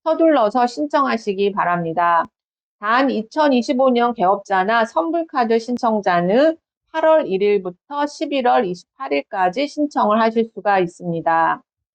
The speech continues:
칠월 십사일부터 칠월 십팔일까지는 오부제로 운영을 해서 신청을 하는데요. 이 오일간은 사업자 등록번호 끝자리 기준으로 오부제를 운영합니다.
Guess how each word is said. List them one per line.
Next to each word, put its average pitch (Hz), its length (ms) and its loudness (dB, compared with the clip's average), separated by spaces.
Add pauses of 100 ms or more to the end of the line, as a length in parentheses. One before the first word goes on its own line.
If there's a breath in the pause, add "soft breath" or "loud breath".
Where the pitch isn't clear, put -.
칠월 339 300 2
십사일부터 233 960 -2
칠월 262 380 0
십팔일까지는 226 960 -2
오부제로 226 640 2
운영을 196 520 2
해서 190 200 0
신청을 214 520 0
하는데요. 175 720 2 (360)
이 254 220 -4
오일간은 240 840 0
사업자 277 540 -2
등록번호 202 800 -2
끝자리 285 560 -4
기준으로 202 800 0
오부제를 190 460 -2
운영합니다. 170 960 -2